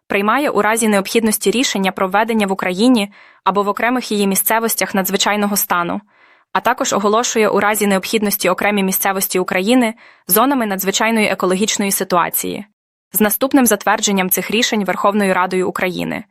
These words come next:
призначає на посади третину складу Конституційного суду України.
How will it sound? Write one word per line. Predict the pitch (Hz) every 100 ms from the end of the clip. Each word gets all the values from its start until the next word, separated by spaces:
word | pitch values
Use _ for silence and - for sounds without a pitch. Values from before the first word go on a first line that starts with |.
| _ _ _
призначає | - 196 202 220 214
на | 202
посади | 202 220 208
третину | 196 196 214 208
складу | 202 - 196 196
Конституційного | 190 - - 185 196 190 190
суду | - 190 185
України. | 180 185 175 170 208